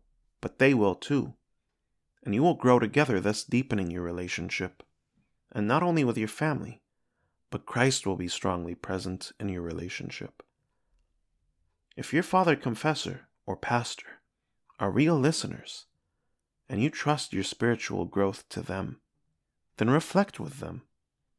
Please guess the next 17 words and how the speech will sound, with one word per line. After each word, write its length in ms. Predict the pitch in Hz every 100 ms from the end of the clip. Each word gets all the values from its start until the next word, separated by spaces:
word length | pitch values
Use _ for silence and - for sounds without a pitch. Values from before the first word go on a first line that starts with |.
| _ _ _ _ _
That 120 | -
is 140 | 170 -
actually 440 | 120 170 - 131 123
part 240 | - 113
of 140 | 120 -
the 80 |
sacraments 640 | 110 - 104 - 101 101 101
of 140 | -
confession. 680 | - 98 - 139 - - - _ _ _ _ _ _ _ _ _ -
It 80 |
is 160 | 117 110
not 380 | 117 160 196 -
just 260 | 117 107 -
to 60 |
tell 240 | - 117 107
your 160 | 95
sins, 580 | - - 143 90 -